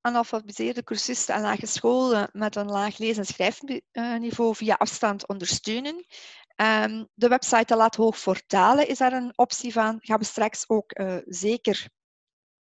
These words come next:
even tonen. Ehm, Wat Blieft heeft een gratis aanbod van luisterboeken en kranten voor, eh, deze periode.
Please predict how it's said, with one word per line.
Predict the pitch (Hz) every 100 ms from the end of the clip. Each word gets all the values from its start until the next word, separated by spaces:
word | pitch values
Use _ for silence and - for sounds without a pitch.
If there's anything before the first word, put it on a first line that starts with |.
| _ _ _ _ _ _ -
even | 220 - -
tonen. | 202 233 285 320 _ _ - - _
Ehm, | - 220 214 214 208
Wat | 214 226
Blieft | 254 277 -
heeft | 240
een | 247 233
gratis | 220 226 220 -
aanbod | 214 226 226 -
van | 208 196
luisterboeken | 196 226 - 220 220 220 208 202 - -
en | 185 196 196
kranten | - 185 208 220 226 220 220 -
voor, | 202 202 208 202 -
eh, | 185
deze | 208 214 202
periode. | 190 180 180 220 277